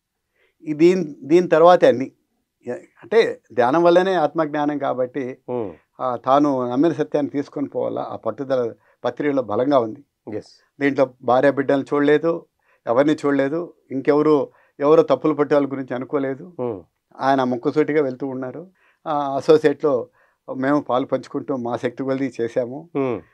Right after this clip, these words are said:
Speaker 1: ఇంకపోతే ఆయన మధ్యలో మమ్మల్ని వదిలేస్తే మేము వెళ్ళిపోయేవాళ్ళం మేము.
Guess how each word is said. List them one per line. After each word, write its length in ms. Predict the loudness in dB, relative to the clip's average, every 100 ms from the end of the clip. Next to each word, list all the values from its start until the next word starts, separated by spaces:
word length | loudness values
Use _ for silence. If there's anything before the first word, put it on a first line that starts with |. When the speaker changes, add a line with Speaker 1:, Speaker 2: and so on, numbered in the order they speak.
| _ _ _
Speaker 1:
ఇంకపోతే 300 | -10 -4 -2
ఆయన 640 | 0 0 2 2 4 4
మధ్యలో 420 | 4 2 4 6 6
మమ్మల్ని 300 | 6 2 2
వదిలేస్తే 400 | 2 -2 -2 -4
మేము 400 | -2 -4 -6 -4
వెళ్ళిపోయేవాళ్ళం 560 | -4 -2 0 2 2
మేము. 260 | 0 -4